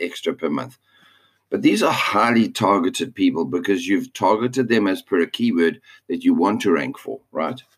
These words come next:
So you've now got, I think I said a thousand people, and if only, um, fifteen percent of them purchase what you've got,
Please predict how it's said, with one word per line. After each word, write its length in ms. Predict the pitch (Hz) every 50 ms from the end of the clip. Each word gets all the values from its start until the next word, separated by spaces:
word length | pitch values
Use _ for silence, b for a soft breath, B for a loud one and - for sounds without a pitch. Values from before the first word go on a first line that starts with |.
| _ b b b b b b b b b
So 420 | - - - 120 110 113 107 - -
you've 220 | - 117 117 110 110
now 220 | 113 113 127 135
got, 280 | 127 135 131 123 117 -
I 120 | 101 98
think 180 | 95 104 98 107
I 60 | 107
said 180 | 107 - 110
a 80 | 107 110
thousand 540 | 104 113 98 101 101 98 87 101 98 92 82
people, 460 | - 104 92 87 85 85 82 87 87
and 260 | - - 98 101 92
if 160 | 104 107 107
only, 720 | - - 107 113 117 123 127 135 131 123 117 113 107 98 92
um, 460 | 90 92 95 95 90 87 87 87 -
fifteen 500 | - 90 87 82 - - 104 104 90 -
percent 400 | 101 98 - - 95 101 95 85
of 80 | 87 85
them 180 | 92 85 85
purchase 420 | - - 92 87 85 - 90 85 -
what 220 | 90 92 87 -
you've 240 | 87 85 78 71 -
got, 460 | 104 107 95 76 71 - - - -